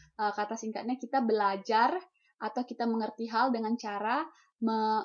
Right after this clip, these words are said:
dengan cara me-, memperhatikan, eh, lingkungan sekitar kita, lingkungan sosial kita.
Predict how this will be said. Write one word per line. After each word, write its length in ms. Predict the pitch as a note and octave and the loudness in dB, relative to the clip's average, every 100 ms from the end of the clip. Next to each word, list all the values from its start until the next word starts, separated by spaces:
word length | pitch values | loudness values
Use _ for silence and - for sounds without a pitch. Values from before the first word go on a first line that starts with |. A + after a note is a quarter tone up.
| - | -4
dengan 240 | A3 A3+ A#3 | -4 -2 0
cara 240 | A#3+ C4+ | 0 2
me-, 180 | C#4 - | 2 0
memperhatikan, 1400 | A3+ A3+ A3 G#3+ G#3+ G#3+ A3 - A3+ A3+ A3 A3+ B3+ C4+ D4 - _ _ _ _ _ | -2 -2 -2 -2 -2 -2 -4 -6 -6 -4 -6 -4 2 2 0 -8 _ _ _ _ _
eh, 120 | A3+ A3+ | 4 4
lingkungan 480 | A#3 A#3 A#3 A#3+ C4+ | 4 2 2 4 2
sekitar 400 | - A#3 G#3+ G#3+ | 0 -2 -2 -2
kita, 320 | A3+ - G3 | -8 -2 -2
lingkungan 460 | G#3 A3 A3+ A#3 B3 | -2 -4 -2 0 0
sosial 420 | G#3+ - G#3 G#3 G#3 | -2 -6 -6 -6 -8
kita. 400 | G3 - F#3 | -8 -6 -6